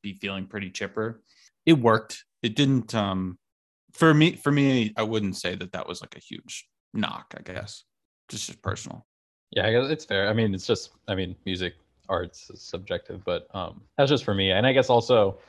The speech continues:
Speaker 2: it is true, like, you can't have, like, just bangers playing the entire time because that's not gonna fit the mood of every scene. But I don't know. It's my personal taste. As someone,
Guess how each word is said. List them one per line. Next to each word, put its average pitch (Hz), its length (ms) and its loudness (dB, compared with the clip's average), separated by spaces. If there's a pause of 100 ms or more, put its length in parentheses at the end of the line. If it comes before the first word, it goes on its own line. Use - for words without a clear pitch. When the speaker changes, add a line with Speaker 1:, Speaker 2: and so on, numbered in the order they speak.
(100)
Speaker 2:
it 113 100 4
is 110 160 2
true, 104 340 2
like, 92 220 0
you 95 80 -10
can't 95 240 -2 (100)
have, 85 260 0
like, 82 200 -10
just - 220 -16 (180)
bangers 87 400 -4
playing 87 300 -8
the 85 100 -10
entire 85 340 -6
time 80 300 -10
because - 400 -14
that's - 220 -12
not - 140 -10
gonna 67 140 -14
fit - 160 -20
the 73 60 -14
mood 62 260 -14
of 62 100 -18
every 60 160 -14
scene. - 260 -20 (360)
But - 200 -14 (480)
I 104 40 -4
don't 95 80 -2
know. 90 120 -12 (500)
It's 113 80 -8
my 117 140 4
personal 110 340 0
taste. - 460 -4 (420)
As 110 200 2
someone, 120 420 4